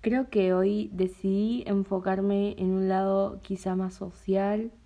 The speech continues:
de ella, que lo empezamos a conocer en su álbum Lover. En su documental Miss Americana ella habla muchísimo de esto, pero que se da también gracias a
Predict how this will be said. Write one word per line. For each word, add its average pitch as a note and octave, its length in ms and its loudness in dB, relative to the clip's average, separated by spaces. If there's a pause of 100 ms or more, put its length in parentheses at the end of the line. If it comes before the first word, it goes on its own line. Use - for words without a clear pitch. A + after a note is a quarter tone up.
(180)
de G3 140 0
ella, A3 520 -4
que - 80 -6
lo F#3 80 -2
empezamos F#3+ 460 -2
a F3+ 80 -4
conocer F#3 760 -4 (800)
en F3 640 -2
su F3 220 -4
álbum F3 640 -2 (120)
Lover. A3 640 -2 (320)
En F#3 180 -4
su F3 120 -6
documental E3+ 420 -2
Miss F#3+ 180 0
Americana F#3 460 -2
ella F3+ 260 -6
habla F3 200 -2
muchísimo F#3 640 -4
de A#3 80 -2
esto, B3+ 400 -10 (400)
pero G3 180 0
que G3+ 100 -2
se G#3+ 140 0
da A3+ 140 0
también A3+ 340 0
gracias G#3 540 0
a F#3 340 -2